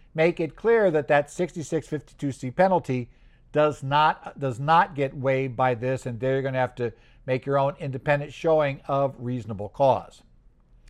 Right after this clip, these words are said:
So make it that way. Also, finally, the A I C P A asked for clarification for fiscal year filers.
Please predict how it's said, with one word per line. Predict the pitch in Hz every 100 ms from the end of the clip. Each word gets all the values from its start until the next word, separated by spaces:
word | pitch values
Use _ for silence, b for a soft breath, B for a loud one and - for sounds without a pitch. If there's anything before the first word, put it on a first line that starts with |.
| b b b b
So | - - 120
make | 120 120
it | 120 113
that | 127 123 -
way. | - - _ _ _ - - _ - - - - b b b
Also, | 147 156 170 - 147
finally, | 143 - 208 269 254 202 165
the | 147 160
A | 151
I | 147
C | - 147
P | 135 143
A | -
asked | 143 139 -
for | 131
clarification | - 143 131 123 147 165 170 143
for | -
fiscal | 120 156 151 -
year | 123 113 110
filers. | - 165 131 95 -